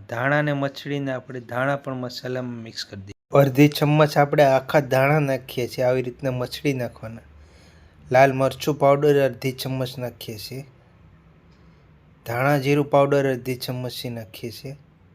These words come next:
સંચર કાળું નમક કહેવાય, એક ચપટી એક નાખીએ છીએ. આમચૂરણ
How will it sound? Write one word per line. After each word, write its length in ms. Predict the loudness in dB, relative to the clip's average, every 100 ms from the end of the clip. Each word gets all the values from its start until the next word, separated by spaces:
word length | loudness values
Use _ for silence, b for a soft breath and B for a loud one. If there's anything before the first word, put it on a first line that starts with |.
| -20 b b b b b _ -18
સંચર 880 | -6 -4 -4 -2 2 2 2 -4 -6 _ _ -20 -20 -20 -2
કાળું 320 | 2 4 2
નમક 400 | 0 -6 -8 -4
કહેવાય, 260 | 0 0 0
એક 280 | -4 -8
ચપટી 340 | -6 -6 -4 -6
એક 160 | -4
નાખીએ 400 | -6 -12 -12 -14
છીએ. 260 | -12 -12 -16 -16 b b b _ -2
આમચૂરણ 720 | 0 0 -4 -4 -2 -2 -2